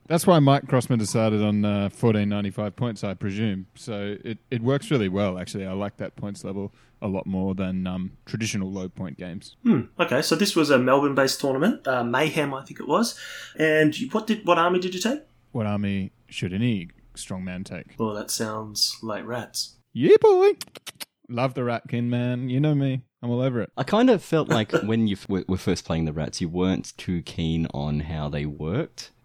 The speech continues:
Speaker 3: Like, you were a bit on the fence. That's just my impression of your feelings of the army.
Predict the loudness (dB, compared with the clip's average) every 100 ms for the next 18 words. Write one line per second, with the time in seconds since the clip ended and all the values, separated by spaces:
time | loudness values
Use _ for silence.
0 | -10 -8 -6 -4 -2 -2 -2 -2 -2 -2
1 | -2 -4 -2 -4 -2 0 2 0 0 -4
2 | -2 -4 -4 -6 -6 -6 -8 -12 -12 -8
3 | -10 -10 -6 -4 -2 -4 -4